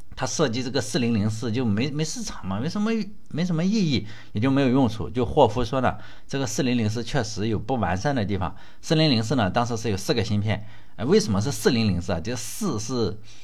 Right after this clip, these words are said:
呃，有四个芯片，这，这不是，是英特尔的第四个芯片，前面的这个四啊，是第四个芯片。这，这一系列的芯片叫M C S杠四，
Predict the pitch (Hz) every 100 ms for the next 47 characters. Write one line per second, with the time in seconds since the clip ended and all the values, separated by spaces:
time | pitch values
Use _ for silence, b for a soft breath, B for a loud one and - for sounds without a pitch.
0 | B B B B B 64 90 95 - 120
1 | 95 95 95 113 - - 139 120 139 139
2 | 156 156 110 151 135 180 190 190 151 95
3 | 90 92 87 80 60 - - 208 - -
4 | 135 92 101 90 85 71 - 95 104 143
5 | 113 95 82 - 107 - - 87 78 -
6 | 143 - 120 - 95 98 87 B B B
7 | - 208 165 110 - 202 139 165 - -
8 | 190 117 92 - 104 107 113 104 104 -
9 | 101 117 160 - 160 87 87 92 - -
10 | - 170 123 85 - - 101